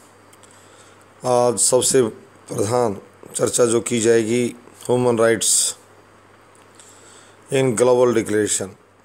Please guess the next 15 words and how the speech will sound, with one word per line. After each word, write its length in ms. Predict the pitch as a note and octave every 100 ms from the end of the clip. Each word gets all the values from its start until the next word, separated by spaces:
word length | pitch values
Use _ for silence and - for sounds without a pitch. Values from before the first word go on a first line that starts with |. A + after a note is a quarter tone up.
| _ - - - - - - A#2
यूनिवर्सल 460 | B2 C3 B2+ A#2+
डिक्लेरेशन। 560 | A#2 G2+ G#2 G2+ - G2+ - - - - _ _ - - _ _ - - - - - - - - - -
मानव 340 | A#2 A#2+ C3 C3
अधिकारों 380 | A2+ A#2+ A#2+ B2
की 60 |
जो 80 | A#2+
सार्वजनिक 480 | A#2+ A#2+ A#2+ B2 B2
घोषणा 280 | A2 G#2 A#2
की 200 | G#2+ A2+
गई 160 | A#2+
थी, 300 | - B2+ A#2 - _ _ - - - - - - - - - - - - - - - - - -
आर्थिक 400 | B2+ B2+ - B2+
सुरक्षा 440 | - A#2+ - B2+
को 100 | B2
लेकर 520 | A2+ A2 G#2+ A#2 G2